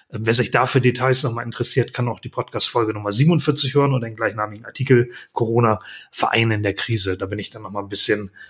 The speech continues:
ähm, genauer drauf eingegangen. Aber ich verstehe dich so, Mike, also das könnte jetzt im nächsten Schritt, wo die Corona-Beschränkungen so sind,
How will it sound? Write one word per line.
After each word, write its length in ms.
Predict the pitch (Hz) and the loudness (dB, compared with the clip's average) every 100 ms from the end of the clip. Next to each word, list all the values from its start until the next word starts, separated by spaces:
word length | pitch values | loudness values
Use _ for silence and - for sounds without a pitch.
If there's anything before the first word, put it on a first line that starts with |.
| - _ _ _ | -20 _ _ _
ähm, 380 | 117 101 101 101 | -2 -2 -4 -10
genauer 560 | 104 107 107 104 101 - - _ _ | 0 4 6 6 2 -8 -20 _ _
drauf 440 | - 110 110 - - | 0 4 4 0 0
eingegangen. 560 | 117 120 107 98 98 | 0 0 -2 -8 -10
Aber 220 | 104 113 | -8 -4
ich 100 | 123 | -4
verstehe 300 | - 131 - | 0 0 2
dich 160 | 135 131 | 2 4
so, 80 | 139 | 4
Mike, 420 | 131 123 127 - | 4 4 2 0
also 160 | 120 117 | -6 -4
das 220 | 113 - | 0 0
könnte 220 | 139 117 | 0 0
jetzt 240 | 120 127 | 0 0
im 160 | - 120 | -2 -2
nächsten 320 | 123 123 123 | 2 2 2
Schritt, 360 | - 147 151 - - - _ - | 2 2 2 -6 -20 -20 _ -4
wo 100 | 127 | -2
die 120 | 127 | 0
Corona-Beschränkungen 1300 | - 113 123 123 120 131 135 127 - 131 120 123 117 | -2 0 2 2 0 -2 -2 0 2 0 -2 -6 -4
so 220 | 120 123 | 0 0
sind, 420 | 117 131 127 127 | 2 2 0 -4